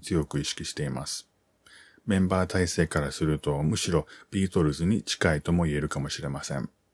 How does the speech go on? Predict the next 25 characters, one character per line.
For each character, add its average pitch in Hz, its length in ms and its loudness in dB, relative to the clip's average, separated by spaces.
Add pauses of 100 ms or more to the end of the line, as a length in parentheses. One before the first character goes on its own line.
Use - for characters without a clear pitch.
(220)
ボ 92 120 4
ー - 20 -2
カ 95 140 4
ル 90 100 2
兼 87 240 2
ギ 87 100 4
タ 82 180 2
ー - 20 2
の 73 300 2
大 80 40 4
滝 82 320 -4
栄 78 160 2
一 - 220 -6
と、 78 240 0 (400)
ボ 82 140 2
ー - 20 -2
カ 80 180 -2
ル 78 100 0
兼 80 280 0
ベ 82 100 4
ー 80 60 4
ス - 80 -4
担 82 220 0
当 76 180 -4
の 71 200 -4